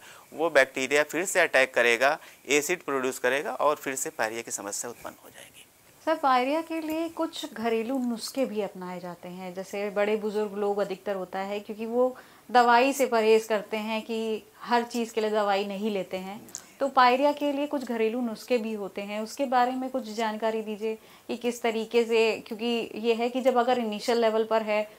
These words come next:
Speaker 2: तो हम मेडिसिन ना लें और इस तरीके से कोई प्रॉब्लम ना हो, तो कुछ घरेलू नुस्खे आप ब-, बताइए कि क्या हो सकता है कि जिसकी वजह से हम थोड़ा सा कुछ अपने को, अपने जो ये है पायरिया को, उसको थोड़ा सा मैनेज कर सकें।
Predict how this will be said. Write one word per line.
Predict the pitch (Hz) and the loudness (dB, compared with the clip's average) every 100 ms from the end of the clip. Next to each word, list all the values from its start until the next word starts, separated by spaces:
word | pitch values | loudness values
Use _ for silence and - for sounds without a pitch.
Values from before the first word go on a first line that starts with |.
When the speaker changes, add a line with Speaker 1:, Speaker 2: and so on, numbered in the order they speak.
| - - | -20 -4
Speaker 2:
तो | |
हम | 240 269 269 | 2 4 4
मेडिसिन | 254 226 233 254 | 4 4 2 0
ना | 240 233 | 4 4
लें | 226 220 226 | 4 0 -2
और | 220 214 208 | 2 2 2
इस | 214 214 | -4 -4
तरीके | 214 208 214 | -4 -2 -4
से | 220 | -2
कोई | 220 | -2
प्रॉब्लम | 208 196 190 208 | 0 0 -2 -4
ना | 202 | -8
हो, | 196 214 | -8 -10
तो | 226 | -8
कुछ | 240 233 | -8 -4
घरेलू | 220 202 214 | -2 -2 -2
नुस्खे | 240 208 - 247 240 220 - - - | -4 -6 -4 0 2 0 -8 -20 -4
आप | - 214 214 - - | 4 6 4 -6 -16
ब-, | - 208 196 190 185 | -2 2 2 0 -2
बताइए | 196 190 196 220 | -2 -2 -2 -2
कि | 240 220 190 156 - | -2 -2 -4 -8 -8
क्या | - 220 214 | 2 4 4
हो | 190 220 | 4 4
सकता | 226 226 - 220 | 4 0 0 -2
है | 214 226 | -2 -4
कि | 240 | -4
जिसकी | 208 202 - | -6 -8 -6
वजह | 208 196 | -4 -4
से | 202 220 | -4 -6
हम | 208 | -6
थोड़ा | 233 240 233 | 0 2 2
सा | 226 202 | 2 -2
कुछ | 190 202 - - - - - | -2 -8 -10 -20 -20 -20 -10
अपने | 196 208 | -8 -8
को, | 202 214 208 | -4 0 0
अपने | - 202 208 208 190 | 0 -2 -4 -6 -4
जो | 202 190 - - | -6 -6 -10 -8
ये | 196 | -6
है | 196 202 | -4 -2
पायरिया | 202 180 185 190 | 0 0 0 -2
को, | 240 | -4
उसको | 302 294 | -6 -6
थोड़ा | 277 269 262 | -4 0 0
सा | 254 | 0
मैनेज | 208 190 190 190 | -6 -6 -6 -8
कर | 170 | -12
सकें। | 165 - - | -12 -16 -18